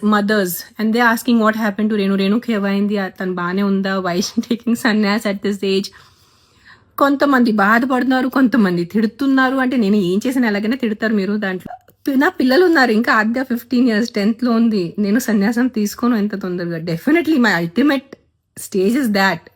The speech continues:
కానీ ముసలైన తర్వాత, ఇప్పుడు కాదు. If now I'm forty-five, ఇంకా నేను ఫిఫ్టీ ఫైవ్, సిక్స్టీ ఫైవ్ వరకు, అప్పుడు నేను వెళ్ళిపోతాను. But న-, నాకు నా పిల్ల-, గాడ్ కన్నా నా పిల్లలు నాకు ఎక్కువ ఇష్టం,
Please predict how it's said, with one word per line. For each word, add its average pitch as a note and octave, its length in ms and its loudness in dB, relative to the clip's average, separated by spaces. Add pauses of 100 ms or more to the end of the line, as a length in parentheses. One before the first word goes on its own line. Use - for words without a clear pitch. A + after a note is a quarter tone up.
(300)
కానీ F#3+ 140 -2
ముసలైన C4 480 2
తర్వాత, F3+ 340 -4
ఇప్పుడు F3 260 -4
కాదు. F#3+ 360 -2 (1040)
If F#3 100 -4
now F#3+ 220 0
I'm B3 160 0
forty-five, G#3+ 580 -2
ఇంకా F3 280 -2
నేను G3 420 0
ఫిఫ్టీ F#3 320 -6
ఫైవ్, F#3 280 -6
సిక్స్టీ G3+ 380 -6
ఫైవ్ A3 260 -2
వరకు, G3+ 500 -4
అప్పుడు B3 220 -2
నేను A#3+ 120 2
వెళ్ళిపోతాను. E3 600 -6 (800)
But G#3+ 240 2 (500)
న-, G#3 120 2 (220)
నాకు G#3 460 2
నా E4+ 120 4
పిల్ల-, A3 800 -2 (480)
గాడ్ G#3+ 400 4
కన్నా D4 240 0
నా D4+ 100 2
పిల్లలు B3 360 0
నాకు C4 260 0
ఎక్కువ A3 280 -2
ఇష్టం, E3 380 -6